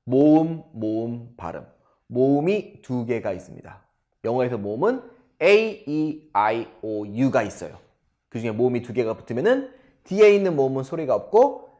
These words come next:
앞에 있는 모음은 알파벳 발음. 얘 알파벳은 아이가 되겠죠. 그래서 컬럼, 바이가 돼야 되는데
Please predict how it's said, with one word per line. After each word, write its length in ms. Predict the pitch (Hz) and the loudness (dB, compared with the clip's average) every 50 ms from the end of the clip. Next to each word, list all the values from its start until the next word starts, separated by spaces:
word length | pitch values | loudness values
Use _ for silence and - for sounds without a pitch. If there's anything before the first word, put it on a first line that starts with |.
| _ | _
앞에 340 | - - 104 - - 131 123 | -4 -4 -4 -4 -2 -6 -6
있는 300 | 120 117 113 113 113 107 | -4 -4 -6 -6 -8 -8
모음은 540 | 98 95 101 98 123 170 220 247 262 - - _ _ _ - | -8 -8 -8 -6 -4 -4 -4 -4 -6 -12 -16 _ _ _ -4
알파벳 540 | - 101 123 143 151 - 147 127 110 101 - | 0 4 4 4 4 2 -2 -6 -8 -8 -8
발음. 340 | 82 73 - 69 - - - - | -8 -8 -8 -8 -12 -12 -4 0
얘 60 | 147 | 0
알파벳은 720 | 143 107 143 139 139 139 131 131 131 180 214 240 233 - - _ _ _ _ | 2 4 2 2 2 0 -2 -2 -2 -2 -4 -4 -6 -10 -16 _ _ _ _
아이가 960 | - 135 147 156 165 170 - - 208 233 233 233 226 226 220 220 202 160 135 | 2 4 8 8 8 6 6 2 0 0 2 2 2 2 2 2 4 4 4
되겠죠. 520 | 123 120 104 98 - - 90 80 - - _ _ _ _ _ _ _ _ _ _ _ _ _ _ _ | 4 4 -4 -6 -8 -8 -10 -10 -10 -12 _ _ _ _ _ _ _ _ _ _ _ _ _ _ _
그래서 580 | - 117 113 165 185 196 190 - - - _ _ | -6 -4 0 2 0 0 0 -6 -18 -20 _ _
컬럼, 720 | - - 196 202 208 165 127 131 139 156 180 180 180 - _ _ _ _ _ - | -4 2 4 4 6 6 4 4 2 0 -4 -12 -16 -20 _ _ _ _ _ 2
바이가 1400 | - 117 123 131 131 123 110 101 85 73 62 - - _ _ _ _ _ _ _ _ _ _ _ - 117 110 | 4 6 6 8 6 4 2 0 -4 -8 -14 -18 -20 _ _ _ _ _ _ _ _ _ _ _ -4 -4 -4
돼야 160 | - 113 101 87 | -2 -4 -6 -6
되는데 600 | 92 85 85 87 139 143 113 - - - _ | -6 -12 -8 -4 -4 -4 -4 -4 -10 -20 _